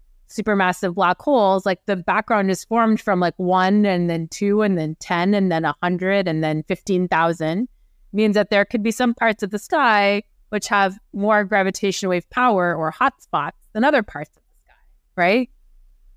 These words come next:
And so I was the first person to write a paper on this back in twenty thirteen, saying, you know, "I'm not sure that this paper from thirty years ago was right when it assumed that everything looked the same in all directions. What happens if it doesn't, and, and how can we search for this?"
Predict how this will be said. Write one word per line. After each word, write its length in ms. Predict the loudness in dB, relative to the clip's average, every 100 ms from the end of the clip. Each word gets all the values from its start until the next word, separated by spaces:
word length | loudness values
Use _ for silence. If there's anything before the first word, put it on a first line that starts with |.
| _ -2
And 140 | 0
so 160 | 4 4
I 100 | 4
was 120 | 2
the 160 | -2 -2
first 260 | -4 -4
person 380 | -2 -2 0 -2
to 100 | 0
write 280 | 2 2 0
a 60 |
paper 360 | -2 -2 0 0
on 160 | 2 2
this 200 | -2 -2
back 200 | -4 -4
in 120 | -8
twenty 280 | -6 -6 -4
thirteen, 560 | -4 -4 0 2 2
saying, 420 | 0 0 0 0 -2
you 60 |
know, 120 | 0
"I'm 120 | 0 2
not 180 | 2
sure 240 | 0 0 0
that 220 | 0 -2
this 240 | -6 -6
paper 380 | -4 -2 0 0
from 220 | 0 -4
thirty 260 | -2 0 2
years 260 | 2 0 0
ago 300 | 0 2 2
was 160 | 0
right 260 | 2 2 2
when 140 | 0
it 180 | 0 -2
assumed 380 | -4 -2 0 0
that 160 | 0
everything 360 | 0 -2 -4 -4
looked 200 | -4 -6
the 80 | -6
same 240 | -2 -2
in 100 | 0
all 140 | -2 0
directions. 640 | 0 0 -2 -6 -4 -8 _ _ _ _ _ -4
What 140 | -2
happens 420 | 2 0 2 0
if 140 | 0 -2
it 120 | 2
doesn't, 460 | 2 2 2 0 0
and, 220 | -2 -2
and 160 | -4
how 160 | 0 -2
can 180 | 0 -4
we 80 | -2
search 320 | -2 -2 -4
for 140 | -8
this?" 280 | -8 -12